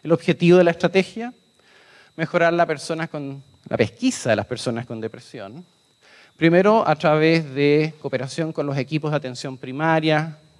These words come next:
como es en forma permanente, capacitaciones anuales, incluso a través de cápsulas, eh, por telemedicina para que cualquier persona que se meta a trabajar en un consultorio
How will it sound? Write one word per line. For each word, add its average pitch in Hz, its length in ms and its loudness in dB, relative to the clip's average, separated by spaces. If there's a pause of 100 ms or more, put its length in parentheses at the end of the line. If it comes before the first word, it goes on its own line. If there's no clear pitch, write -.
como 120 220 -8
es 143 320 -8
en 120 80 -16
forma 147 240 -4
permanente, 143 580 -2
capacitaciones 127 800 -4
anuales, 120 520 -6 (380)
incluso 156 400 -8
a 151 40 0
través 143 340 2
de 139 260 2
cápsulas, 143 640 -2 (160)
eh, 110 340 -10
por 113 140 -12
telemedicina 135 800 -2
para 131 140 4
que 120 100 -4
cualquier 117 240 -6
persona 123 360 -6
que 123 80 -6
se - 120 -4
meta 127 320 0
a 123 40 0
trabajar 120 380 -4
en 127 60 -8
un 120 80 -12
consultorio 156 720 -4